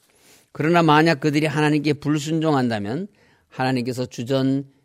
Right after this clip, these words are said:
칠백이십이 년 북왕국 이스라엘을 멸망시키시고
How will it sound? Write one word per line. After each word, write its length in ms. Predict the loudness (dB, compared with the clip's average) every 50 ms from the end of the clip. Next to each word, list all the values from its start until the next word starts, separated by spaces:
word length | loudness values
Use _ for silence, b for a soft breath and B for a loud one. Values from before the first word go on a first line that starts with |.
| b b
칠백이십이 1080 | -10 -6 -4 -2 2 2 2 2 2 0 -2 0 0 -2 -2 -2 -4 -2 -2 0 0 0
년 200 | 0 0 -2 -4
북왕국 520 | -4 -6 -2 0 0 0 0 -2 -2 -2
이스라엘을 540 | -4 -4 -2 2 2 4 4 4 4 2 2
멸망시키시고 1040 | 2 4 4 4 4 4 4 2 0 -4 -8 -10 -10 -10 -10 -12 -12 -12 -12 -12